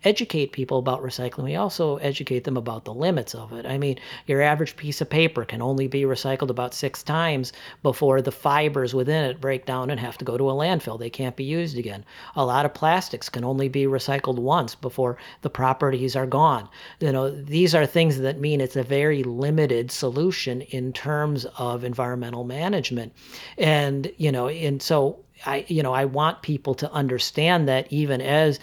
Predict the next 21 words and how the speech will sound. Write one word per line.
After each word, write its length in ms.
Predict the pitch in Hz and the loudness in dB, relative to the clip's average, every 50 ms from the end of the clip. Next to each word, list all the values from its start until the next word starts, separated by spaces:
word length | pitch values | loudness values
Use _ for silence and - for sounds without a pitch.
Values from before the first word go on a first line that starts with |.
| - - - - | -10 -18 -10 -2
they 140 | - 127 123 | 0 0 0
diligently 640 | 120 - 143 135 135 135 123 - 131 127 - - 120 | 2 4 4 4 6 4 2 0 -4 -6 -6 -8 -10
recycle. 640 | 120 120 113 - - 143 143 151 151 - 110 101 98 | -8 -8 -8 -4 0 0 0 0 -2 -4 -8 -8 -8
I 200 | 107 113 120 123 | -10 -8 -4 -2
always 380 | 135 143 147 147 143 139 143 | 0 0 2 0 0 -2 -6
tell 260 | - - - 160 190 | -10 -8 -6 -4 -4
people, 340 | 196 - 139 127 - - 127 | -4 -4 -4 -4 -4 -4 -4
you 80 | 123 123 | -4 -4
know, 140 | 123 117 - - - - - | -6 -8 -10 -14 -18 -16 -2
just 200 | - 170 160 - | 0 0 0 0
because 420 | - 160 - - 175 185 180 160 | -4 -4 0 2 4 4 4 2
you 140 | 160 165 165 | 0 -2 0
recycle 580 | 165 160 160 - - 170 175 180 170 135 127 117 | 0 0 0 0 0 0 0 0 0 0 -2 0
doesn't 380 | 131 139 151 151 160 143 135 | 0 0 2 2 2 0 0
mean 440 | 120 120 135 147 160 156 147 139 123 - - - - - | -2 -4 -2 0 0 0 0 0 -2 -6 -10 -18 -18 -6
that 140 | - 139 135 | -4 -4 -2
you 140 | 131 127 127 | -2 -2 -4
sort 260 | 123 - 139 139 135 | -4 -2 0 0 0
of 100 | 131 117 | 0 0
get 260 | - 143 139 135 - | 0 0 0 0 -4
expiation 960 | - - - - - 147 156 147 - - 147 139 147 160 156 - 151 127 113 | -8 -10 -10 -2 2 2 2 4 2 2 4 6 6 6 6 4 4 2 2